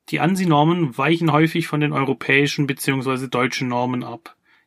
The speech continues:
Jedoch gibt es verstärkt Bestrebungen, in vielen Bereichen die Anforderungen an die internationalen Standards anzupassen.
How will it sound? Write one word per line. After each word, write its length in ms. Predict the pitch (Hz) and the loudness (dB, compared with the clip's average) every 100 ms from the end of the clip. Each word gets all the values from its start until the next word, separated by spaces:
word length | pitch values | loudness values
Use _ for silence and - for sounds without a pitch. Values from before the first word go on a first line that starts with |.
| _ _ _ | _ _ _
Jedoch 240 | 147 160 170 | 0 0 0
gibt 220 | 170 170 | -6 -4
es 100 | 156 | -2
verstärkt 500 | 147 - 147 180 - | -2 2 2 2 0
Bestrebungen, 760 | 135 - 147 165 170 170 170 - - - | -4 2 4 4 4 4 2 -6 -20 -4
in 120 | 160 | 0
vielen 260 | 147 202 214 | 2 4 4
Bereichen 400 | 147 143 156 170 | 4 2 4 2
die 100 | 151 | 2
Anforderungen 500 | 139 147 147 143 143 | 2 2 2 2 -2
an 100 | 135 | -2
die 120 | 135 | -2
internationalen 560 | 123 131 135 131 131 127 | -2 0 0 0 0 0
Standards 460 | - 120 127 - | 0 0 0 -2
anzupassen. 720 | 123 120 - 123 120 - 156 | -4 -6 -4 -2 -4 -4 -12